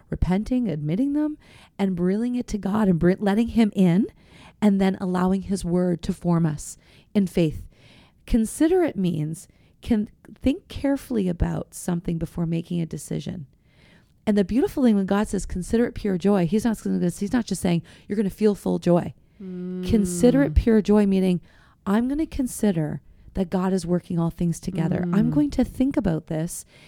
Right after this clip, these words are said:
Speaker 1: and my decision is not going to be in my emotion. My decision is going to be anchored in God's word."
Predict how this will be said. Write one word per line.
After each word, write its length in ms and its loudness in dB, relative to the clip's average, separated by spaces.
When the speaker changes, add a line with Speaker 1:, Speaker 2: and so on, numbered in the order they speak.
Speaker 1:
and 140 2
my 160 4
decision 960 0
is 180 -2
not 260 2
going 120 0
to 80 6
be 140 6
in 80 6
my 140 4
emotion. 680 0
My 160 2
decision 800 -2
is 180 -4
going 240 0
to 140 -6
be 180 -4
anchored 320 -2
in 120 -2
God's 340 -4
word." 320 -4